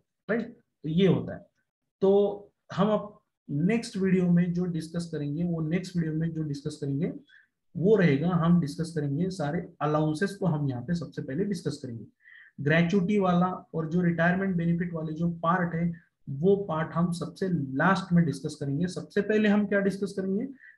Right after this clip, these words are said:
सबसे पहले हम discuss करेंगे अलाउंसेस वाला part discuss करेंगे। उसमें भी हम तीन category के हिसाब से अलाउंसेस discuss करेंगे, जिसमें पहली category होगी जो fully taxable allowances है, मतलब जिसके ऊपर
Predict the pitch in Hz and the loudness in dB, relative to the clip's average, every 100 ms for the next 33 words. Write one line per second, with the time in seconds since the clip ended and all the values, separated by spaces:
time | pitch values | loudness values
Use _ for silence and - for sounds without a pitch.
0 | - - 170 - 208 170 143 151 151 160 | -6 0 0 2 2 2 0 2 2 0
1 | 139 131 135 135 131 127 160 233 - _ | -2 -4 -6 -6 -6 -2 0 -2 -6 _
2 | _ - 139 139 147 147 185 233 - 135 | _ -4 0 2 2 2 2 0 0 -2
3 | 131 131 127 - - 127 - 127 123 185 | -2 -2 -6 -8 -12 -12 -10 -10 -4 -4
4 | - 151 - 214 226 202 214 202 196 196 | -4 -8 -4 -2 2 2 2 0 0 0
5 | 185 156 160 160 165 170 170 135 - 135 | 0 -2 0 0 0 2 2 2 -4 -8
6 | - 254 - - _ _ 139 135 127 180 | -4 -6 -6 -14 _ _ -4 -2 -2 -2
7 | 175 214 - 170 - 123 113 110 _ _ | 2 2 2 -2 -2 -4 -4 -10 _ _
8 | _ 151 151 190 175 165 175 208 180 170 | _ -6 0 0 2 4 4 4 2 2
9 | 170 165 156 143 131 170 285 285 - _ | 2 0 0 0 0 -2 -4 -8 -14 _
10 | 190 214 - 196 208 247 262 175 - 170 | -4 -4 0 2 4 4 4 2 2 2
11 | 156 139 135 139 135 123 131 160 170 151 | 2 0 -2 -4 -8 -8 -8 0 0 0
12 | - 170 170 | -2 -2 0